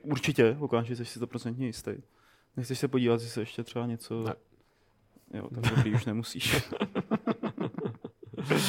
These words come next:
Speaker 1: Eh, to znamená, děkujeme vám za dotazy, děkujeme vám za dotazy, které jste poslali na mail, nebo jste se nás, eh, ptali v chatu.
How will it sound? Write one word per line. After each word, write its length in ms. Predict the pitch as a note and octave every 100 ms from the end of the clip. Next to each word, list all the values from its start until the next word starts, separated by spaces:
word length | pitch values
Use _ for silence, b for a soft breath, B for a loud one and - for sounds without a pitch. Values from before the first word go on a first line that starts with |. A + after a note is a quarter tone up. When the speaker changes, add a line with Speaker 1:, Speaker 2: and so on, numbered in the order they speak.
| G3+ F#3+ G#3 G3+ F#3+ -
Speaker 1:
Eh, 220 | C#3 C3
to 120 | C3+
znamená, 480 | C3+ C3 C3+ C#3+ C#3
děkujeme 340 | C3 D#3 E3+
vám 140 | F3 C#3
za 100 | A2+
dotazy, 380 | A2+ B2 B2 B2
děkujeme 340 | A#2 B2 C3
vám 160 | C3 B2
za 80 |
dotazy, 320 | A#2+ A#2+ A#2+ B2
které 220 | A#2+ B2
jste 140 | -
poslali 340 | B2 - C3+ B2
na 100 | G#2
mail, 280 | A2 A#2+ A#2
nebo 220 | A2 A#2
jste 420 | - - A#2 A#2+
se 180 | - A#2
nás, 400 | A2+ A#2 A2+ -
eh, 160 | A2+ A2
ptali 320 | - A2 A#2+
v 100 | - -
chatu. 380 | A#2 B2+ B2+